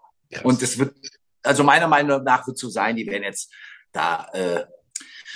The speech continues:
Speaker 2: die werden jetzt da richtig, äh, aufdrehen und werden alles weghauen, was denen da in den Weg kommt, glaub ich. Die sind so mega stark. Die haben, was die für Fußballer haben, das ist einfach unglaublich.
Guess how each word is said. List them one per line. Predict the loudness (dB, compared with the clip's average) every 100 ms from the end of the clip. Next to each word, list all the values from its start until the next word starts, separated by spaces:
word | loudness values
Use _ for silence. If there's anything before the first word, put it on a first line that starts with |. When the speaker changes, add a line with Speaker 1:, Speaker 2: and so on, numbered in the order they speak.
| -14 -16 -8 4
Speaker 2:
die |
werden | 6 6
jetzt | 6 6
da |
richtig, | 6 4 2 -2 -4 2
äh, | 6 8 6
aufdrehen | 6 6 4 -4 2 4 6 4
und | 0 -6
werden | -6 -4
alles | -2 -2 -2 -4 -8 -6
weghauen, | -4 -2 0 0 0
was | 0 0
denen | -2 2
da | 2 2
in | 2
den |
Weg | 2 2
kommt, | 0 -2 0
glaub | 4 4
ich. | 2 -2
Die | 0
sind | 0 0
so | 0 6 8 10 8
mega | 8 8 8 8 6 2
stark. | 0 2 4 4 2
Die | -4 -6
haben, | -6 -4
was | -2
die | -2 -4
für | -4
Fußballer | -4 -2 4 6
haben, | 6 2
das | -2 -4
ist | -6
einfach | -6 -8 -10
unglaublich. | -8 0 2 0 -4 -12 -14